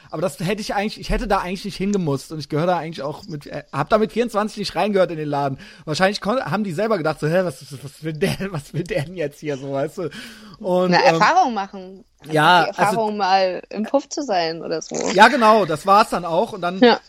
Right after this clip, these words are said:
Speaker 1: äh, äh, so, „Hast du das halt auch mal gemacht?“ So. Und, ähm, es war halt total beschissen. Und, ähm,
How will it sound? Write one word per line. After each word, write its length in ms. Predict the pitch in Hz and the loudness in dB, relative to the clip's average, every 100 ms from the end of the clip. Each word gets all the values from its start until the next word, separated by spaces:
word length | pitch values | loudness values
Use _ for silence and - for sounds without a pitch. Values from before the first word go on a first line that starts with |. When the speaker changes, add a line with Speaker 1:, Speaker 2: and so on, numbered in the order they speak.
| - - | -16 -2
Speaker 1:
äh, 520 | 185 185 185 175 165 | 0 2 2 0 -4
äh, 40 | 147 | -4
so, 220 | 170 175 | -4 -2
„Hast 260 | 156 202 | -2 -2
du 20 | 160 | -4
das 180 | 185 | -4
halt 160 | 202 175 | -2 -2
auch 160 | 190 220 | -2 0
mal 140 | 226 | 0
gemacht?“ 320 | 226 247 247 | 0 -2 -4
So. 300 | - 269 233 - - - _ _ | -6 -4 -4 -6 -16 -20 _ _
Und, 400 | 233 202 202 202 - | -6 -4 -4 -8 -8
ähm, 340 | 175 180 180 - | -8 -8 -12 -16
es 140 | 143 185 | -10 -2
war 80 | |
halt 140 | 190 - | -2 -2
total 220 | - 196 | -8 -8
beschissen. 680 | 160 - - 240 269 277 269 _ _ _ _ _ | -8 -8 -8 -8 -8 -10 -12 _ _ _ _ _
Und, 460 | 185 196 202 196 - 185 | -2 -2 -2 -6 -10 -8
ähm, 320 | 175 180 | -6 -6